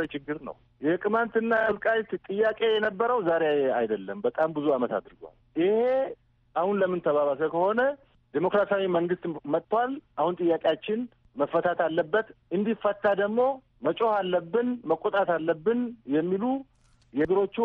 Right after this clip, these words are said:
አፈታት መንገድ ያልተረዱ ኃይሎች አሉ። ለእነዚህ ኃይሎች ደግሞ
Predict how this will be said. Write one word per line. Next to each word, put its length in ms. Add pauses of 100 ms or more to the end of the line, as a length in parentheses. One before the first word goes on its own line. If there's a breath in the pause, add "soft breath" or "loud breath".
አፈታት 460
መንገድ 360 (120)
ያልተረዱ 520 (280)
ኃይሎች 420
አሉ። 180 (460)
ለእነዚህ 460
ኃይሎች 400
ደግሞ 260